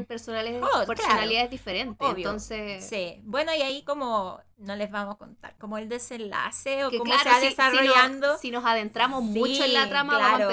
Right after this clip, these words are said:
Speaker 2: empe-, vamos a terminar por contar
Speaker 1: Pero
Speaker 2: el desenlace.
Speaker 1: al
Speaker 2: <laughs>
Speaker 1: final es muy what the fuck. Como que de un momento te, te dice como, "Mira, esto es", y es como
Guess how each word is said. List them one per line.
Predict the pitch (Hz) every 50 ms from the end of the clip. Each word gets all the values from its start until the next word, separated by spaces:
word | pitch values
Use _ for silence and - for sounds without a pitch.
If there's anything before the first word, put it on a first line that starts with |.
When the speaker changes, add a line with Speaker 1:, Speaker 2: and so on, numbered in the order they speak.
| 190
Speaker 2:
empe-, | 202
vamos | 226 226 247
a | 240
terminar | 240 226 220 214 214 220
por | - 240 233
contar | - 208 190 190 _ - 185 226 226
Speaker 1:
Pero | 233 226 226 233 226 226 220 214 208
Speaker 2:
el | 208 196 185
desenlace. | 190 - 180 143 - - _ -
Speaker 1:
al | - 240 240 240 240
Speaker 2:
<laughs> | 269 247 233 226 254 226 226 240
Speaker 1:
final | 254 277 294 302 302 - - -
es | 254 247 254 - - - _ -
muy | 208 214 233 269 302 302 - - _ _ -
what | 180 202 226 - - - - - - - _
the | - 240 262 277 302 302 - - - _ - -
fuck. | - - - - - _ _
Como | - 196 208 208
que | 226 226
de | 208 226
un | 240 285
momento | 302 294 285 269 285 311 311 - 339
te, | 330 311 277 254 233 220 - - _ -
te | 220 220
dice | 226 262 285 - 294 247
como, | 247 254 247 240 233 - - _ _
"Mira, | - 233 226 208 - -
esto | 226 226 - 262
es", | 254 247 262 -
y | - 233
es | 220 226
como | 226 - 262 196 - -